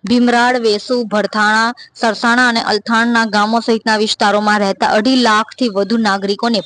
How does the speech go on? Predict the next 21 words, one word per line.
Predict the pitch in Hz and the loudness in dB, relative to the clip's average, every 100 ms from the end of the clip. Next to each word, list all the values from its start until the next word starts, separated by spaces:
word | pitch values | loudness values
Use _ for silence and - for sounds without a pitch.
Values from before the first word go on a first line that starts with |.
| - | 0
પોલીસ | 226 262 277 | 0 2 0
અને | 233 233 | 0 0
ન્યાય | 220 202 202 226 | 0 0 0 0
સેવા | 247 214 233 | 0 0 0
સુલભ | - 208 202 190 185 | 0 0 0 0 -2
બનશે. | 214 196 175 165 160 _ - - - - | 0 0 -4 -10 -14 _ -20 -20 -16 -2
અલથાણ | 214 233 269 277 | -2 2 2 2
પોલીસ | 262 233 | 2 0
સ્ટેશનના | - 254 247 233 226 | -2 -2 -2 0 0
લોકાર્પણ | 214 190 208 202 226 | 0 0 -2 0 -2
કાર્યક્રમમાં | 220 202 202 208 214 214 | -2 -2 -2 -2 0 0
ગૃહરાજ્યમંત્રી | 208 220 220 214 208 214 226 220 196 - _ - _ | 2 0 0 0 -2 -2 -2 -2 -6 -12 _ -20 _
સહિત | 247 247 214 | 0 0 0
ધારાસભ્યો | 196 202 196 226 233 226 226 | -2 0 0 2 0 2 0
તેમજ | 220 214 226 | 0 0 0
અન્ય | 214 233 254 | 0 0 0
સ્થાનિક | - - 220 220 | 0 0 0 -2
અગ્રણીઓ | 208 196 214 220 220 | -2 0 0 2 2
ઉપસ્થિત | 196 196 - 220 226 | 0 -4 -4 -2 0
રહ્યા | 226 233 | 2 0
હતા. | - | -2